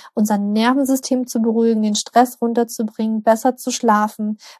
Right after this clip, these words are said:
besser Sport zu treiben, so dass es wirklich unseren Körper unterstützt, damit diese Insulinresistenz wirklich sich verbessern kann. Und ich sage gleich, zum Beispiel Ausdauersport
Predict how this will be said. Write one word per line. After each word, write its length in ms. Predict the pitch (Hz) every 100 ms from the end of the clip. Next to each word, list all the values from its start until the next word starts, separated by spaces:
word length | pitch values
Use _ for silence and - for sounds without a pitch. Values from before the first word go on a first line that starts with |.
| -
besser 320 | 226 226 269
Sport 420 | 262 - 226 226
zu 160 | - 220
treiben, 400 | - 208 208 220
so 140 | 226
dass 140 | 220 220
es 300 | - 220 214
wirklich 460 | 233 254 254 247
unseren 300 | 226 220 214
Körper 420 | - 240 247 247
unterstützt, 720 | 226 220 226 - 233 240 - -
damit 260 | 214 226
diese 200 | 226 214
Insulinresistenz 1080 | 220 214 220 220 233 226 220 - 226 220 - - - _ -
wirklich 460 | 214 247 247 214 -
sich 240 | 208 -
verbessern 440 | - 214 247 247 202
kann. 220 | - 196
Und 80 | 214
ich 100 | 214
sage 240 | 226 220 -
gleich, 340 | 220 220 269
zum 140 | - 220
Beispiel 240 | 214 202 -
Ausdauersport 960 | 226 277 - 196 196 - - 196 233